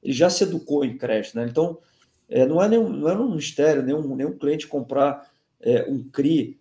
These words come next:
de uma Cirela ou de uma Iguatemi, ou a, ou o cra da Suzano, né, ou a debênture da Equatorial, só alguns nomes, né? Quer dizer, oferta pública quatrocentos de empresa, triple A, nome óbvio, capital aberto, et cetera, que vai pagar,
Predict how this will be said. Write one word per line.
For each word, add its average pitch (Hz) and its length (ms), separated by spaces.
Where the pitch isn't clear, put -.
de 120 140
uma 127 160
Cirela 123 680
ou 120 100
de 123 80
uma 131 140
Iguatemi, 123 840
ou 127 140
a, 131 260
ou 127 160
o 131 80
cra 135 260
da 135 140
Suzano, 123 840
né, 131 200
ou 139 140
a 135 40
debênture 131 540
da 131 100
Equatorial, 131 600
só 185 160
alguns 160 260
nomes, 143 340
né? 143 100
Quer 147 100
dizer, 139 260
oferta 185 400
pública 160 300
quatrocentos 135 420
de 127 80
empresa, 127 520
triple 135 580
A, 123 640
nome 139 280
óbvio, 123 420
capital 131 340
aberto, 120 440
et - 80
cetera, 139 500
que 110 100
vai 123 120
pagar, 113 580